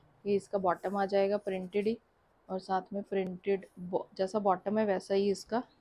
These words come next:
दुपट्टा आ जाएगा। बहुत प्यारा आर्टिकल है, सूदिंग कलर्स हैं, as per the demand of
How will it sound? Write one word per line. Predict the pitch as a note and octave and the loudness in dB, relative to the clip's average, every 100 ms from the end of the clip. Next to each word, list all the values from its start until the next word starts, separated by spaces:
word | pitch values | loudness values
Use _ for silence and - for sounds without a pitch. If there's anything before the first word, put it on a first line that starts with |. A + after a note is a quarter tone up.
| - | -12
दुपट्टा | F#3+ F3+ - - | -6 -6 -4 -6
आ | |
जाएगा। | - - - - - - _ - - - _ _ _ _ _ _ _ _ _ _ _ _ _ _ _ _ _ | -6 -12 -16 -20 -20 -20 _ -20 -20 -20 _ _ _ _ _ _ _ _ _ _ _ _ _ _ _ _ _
बहुत | G3+ G3+ A#3 | -4 2 2
प्यारा | - G3+ F#3+ | 4 2 4
आर्टिकल | F#3+ F3+ F#3 G#3+ A3 | 2 0 -4 2 2
है, | A3+ | 2
सूदिंग | - G3+ G#3+ G#3+ | -2 -2 0 0
कलर्स | G3 F#3 G3+ G#3+ | 0 2 2 2
हैं, | A3 - _ _ _ - | 0 -2 _ _ _ -2
as | G3 G3+ | 0 0
per | - G3+ | 0 0
the | G3 G3+ | 0 -2
demand | G3+ F#3 | -2 -4
of | F#3 | -4